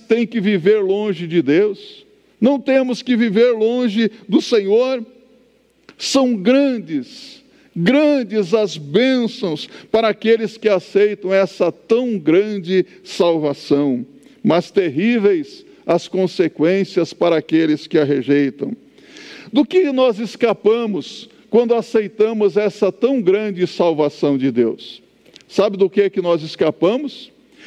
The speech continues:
Escapamos da culpa do passado, do presente e do futuro. Escapamos da condenação eterna dos nossos pecados.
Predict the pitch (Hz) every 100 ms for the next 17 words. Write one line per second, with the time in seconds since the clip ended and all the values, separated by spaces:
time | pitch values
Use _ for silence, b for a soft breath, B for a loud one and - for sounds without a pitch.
0 | B B 160 165 - 185 - 175 208 196
1 | 170 - - 135 165 165 - 190 180 180
2 | 160 156 165 160 - 147 160 147 - _
3 | _ _ _ _ _ _ _ _ - 160
4 | 165 - 139 113 160 208 - - - _
5 | _ _ _ - 156 143 143 160 151 151
6 | 147 131 110 - _ B B B B 185
7 | - 220 185 165 220 247 233 175 214 -
8 | 233 240 226 226 208 175 - 220 226 214
9 | - 185 202 226 214 190 196 151 196 208
10 | - 190 - 196 - 170 220 262 - -
11 | -